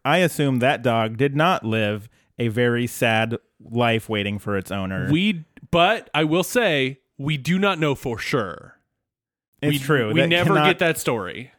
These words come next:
Speaker 1: that cannot
Speaker 2: Cannot
Speaker 1: be
Speaker 2: confirm.
Speaker 1: confirmed or denied.
Speaker 2: Exactly. So Bender finds a spring, and he calls it a robot fossil. The professor's like, "There's no robot fossils." Who?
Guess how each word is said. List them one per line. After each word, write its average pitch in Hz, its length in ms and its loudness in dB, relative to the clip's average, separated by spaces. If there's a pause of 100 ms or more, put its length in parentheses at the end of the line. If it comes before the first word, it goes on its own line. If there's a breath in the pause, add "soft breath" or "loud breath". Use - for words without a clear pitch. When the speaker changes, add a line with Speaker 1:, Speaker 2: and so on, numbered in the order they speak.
(720)
Speaker 1:
that 131 240 0
cannot 139 200 2
Speaker 2:
Cannot 139 140 2
Speaker 1:
be 139 80 2
Speaker 2:
confirm. 135 260 2
Speaker 1:
confirmed 139 420 2 (540)
or 127 240 0
denied. 104 560 -4 (920)
Speaker 2:
Exactly. - 500 -8 (140)
So 160 160 0
Bender 196 240 2
finds 175 260 0
a 143 60 -2
spring, 127 600 -2
and 139 160 0
he 139 80 -2
calls 165 240 0
it 196 100 2
a - 20 -4
robot 254 400 0
fossil. 208 480 -6 (340 soft breath)
The - 80 -20
professor's 175 500 -2
like, 139 260 -4
"There's 330 240 2
no 180 260 4
robot 147 540 0
fossils." 196 600 -2 (840)
Who? 226 160 -2